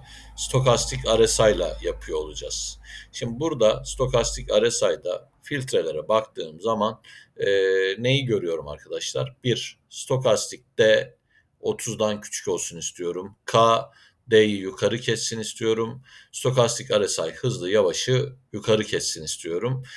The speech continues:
Yani üç tane stokastik gör-, e, gösterge kullanıyorum. Bir de hacim kullanıyorum arkadaşlar. Bunlarla beraber elimizde,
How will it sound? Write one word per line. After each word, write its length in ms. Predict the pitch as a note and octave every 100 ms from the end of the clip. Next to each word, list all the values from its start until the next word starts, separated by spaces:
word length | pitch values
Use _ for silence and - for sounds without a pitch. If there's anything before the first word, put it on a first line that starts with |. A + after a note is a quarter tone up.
| -
Yani 280 | A#2+ G#2+ G#2 C#3+
üç 280 | D3 -
tane 280 | - A#2 C3
stokastik 880 | C3 - A#2 A#2 A2 - C3 C3 -
gör-, 320 | - G#2 G2+ G2+
e, 640 | G2 F#2+ F#2 F#2 F#2 F#2
gösterge 640 | G2 A2 - A2+ A2 A2+
kullanıyorum. 800 | C3 C3+ B2+ C3 B2+ B2+ C3+ - - - _ -
Bir 200 | D#3+ D#3
de 200 | D#3 D#3+
hacim 600 | C3 - A2 A2+ C3 C3
kullanıyorum 600 | G#2+ F#2 F2 E2+ E2+ E2
arkadaşlar. 760 | E2+ - F#2 F#2 - D3 C3
Bunlarla 500 | A#2+ B2+ C3 B2+ A2
beraber 560 | B2+ A#2+ F#2+ - A#2+ A#2+
elimizde, 760 | A2 A2+ G#2 E2+ D#2 G2 A#2 B2